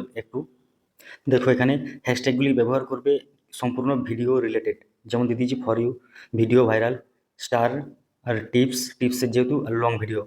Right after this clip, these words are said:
কারণ লং ভিডিও এখানে রিল, ফটো এসব দেওয়া চলবে না। ভিডিও রিলেটেড হ্যাশট্যাগ এখানে অবশ্যই দিতে হবে, কারণ তাছাড়া মানে তোমার ভিডিওটা বেশি জনের কাছে সাজেস্ট হবে না আর কি। তো চলো দিয়ে দিয়েছি। এরপর আমরা কি করব? এই যে নিচে দেখো এই যে ইমোজি আছে,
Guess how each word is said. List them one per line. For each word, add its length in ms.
কারণ 260
লং 180
ভিডিও 180
এখানে 180
রিল, 280
ফটো 300
এসব 240
দেওয়া 220
চলবে 180
না। 80
ভিডিও 300
রিলেটেড 420
হ্যাশট্যাগ 340
এখানে 200
অবশ্যই 400
দিতে 160
হবে, 160
কারণ 180
তাছাড়া 300
মানে 140
তোমার 180
ভিডিওটা 320
বেশি 200
জনের 220
কাছে 140
সাজেস্ট 380
হবে 160
না 80
আর 80
কি। 100
তো 80
চলো 200
দিয়ে 220
দিয়েছি। 280
এরপর 220
আমরা 180
কি 100
করব? 200
এই 100
যে 120
নিচে 300
দেখো 220
এই 100
যে 80
ইমোজি 380
আছে, 180